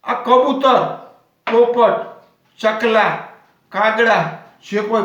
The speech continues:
પક્ષીઓ આકાશમાં ઉડી રહ્યા છે અને આ દોરાથી ઘાયલ થાય છે, શું એનામાં જ જીવ છે? શું એ જ પક્ષીઓ છે? ઓલા મુર્ગા, કુકડા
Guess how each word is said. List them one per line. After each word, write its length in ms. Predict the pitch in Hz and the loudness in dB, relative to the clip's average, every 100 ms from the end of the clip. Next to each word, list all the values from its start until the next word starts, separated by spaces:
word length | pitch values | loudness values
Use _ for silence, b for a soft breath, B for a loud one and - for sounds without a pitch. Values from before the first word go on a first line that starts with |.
| 220 | -2
પક્ષીઓ 440 | 202 - - 220 | -6 -6 -8 -2
આકાશમાં 720 | 196 190 196 208 208 208 196 | 0 0 -2 -4 -4 -4 -4
ઉડી 280 | 185 190 202 | -4 -6 -2
રહ્યા 260 | 202 196 190 | 2 2 0
છે 140 | 196 | -4
અને 120 | 185 | -4
આ 100 | 180 | -6
દોરાથી 460 | 170 180 185 175 170 | -4 -4 -4 -4 -6
ઘાયલ 360 | 156 170 175 | -4 -4 -4
થાય 180 | 170 170 | -6 -6
છે, 180 | 165 165 - B B B | -6 -12 -14 B B B
શું 240 | - 294 285 | -10 -2 0
એનામાં 580 | 262 269 302 302 302 | 2 4 4 4 2
જ 120 | 294 233 | 2 0
જીવ 260 | 277 302 | 0 -2
છે? 180 | - 302 285 - - _ _ _ _ _ _ _ b b b b b | -4 -4 -6 -12 -20 _ _ _ _ _ _ _ b b b b b
શું 360 | - 277 277 247 | -14 -6 0 4
એ 220 | 269 285 | 6 4
જ 120 | 294 | 2
પક્ષીઓ 520 | 277 285 277 269 294 285 | 0 0 -2 -6 2 4
છે? 220 | 285 311 285 - - _ _ _ _ _ _ _ _ _ _ _ _ _ _ _ _ _ _ _ _ _ _ _ _ _ _ _ _ _ _ _ _ _ _ _ _ _ _ _ - | 4 -2 -4 -14 -20 _ _ _ _ _ _ _ _ _ _ _ _ _ _ _ _ _ _ _ _ _ _ _ _ _ _ _ _ _ _ _ _ _ _ _ _ _ _ _ -12
ઓલા 300 | 170 170 165 | -4 -2 -2
મુર્ગા, 760 | 165 165 185 175 170 185 180 | -2 -4 -2 -2 0 0 0
કુકડા 760 | - 180 196 196 190 175 - | -2 -8 -8 -2 0 0 -4